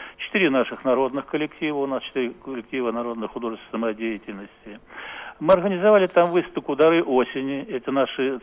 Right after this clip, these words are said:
цветоводы, огородники представили свои, так скажем, работы, э, э,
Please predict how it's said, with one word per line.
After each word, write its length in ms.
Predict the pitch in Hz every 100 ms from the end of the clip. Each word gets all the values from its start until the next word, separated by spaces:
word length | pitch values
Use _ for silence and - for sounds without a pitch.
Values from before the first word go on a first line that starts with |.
| -
цветоводы, 540 | 127 143 135 151 143
огородники 840 | 135 123 139 147 131 127 127 127 - - -
представили 640 | 127 - - 135 127 113 -
свои, 440 | 127 127 123 120 120 - - - -
так 180 | - 117 -
скажем, 720 | 127 104 110 110 117 107 101
работы, 640 | 127 135 156 151 139 127 131 -
э, 380 | 127 123 123 123 - - - -
э, 120 | 131